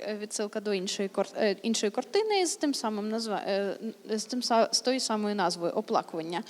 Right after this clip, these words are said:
Тут ми бачимо другу дружину Тіма, це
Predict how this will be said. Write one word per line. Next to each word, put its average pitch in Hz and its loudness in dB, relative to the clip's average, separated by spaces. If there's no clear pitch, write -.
Тут 381 0
ми 294 0
бачимо 262 0
другу 247 2
дружину 196 -4
Тіма, 349 2
це 185 -4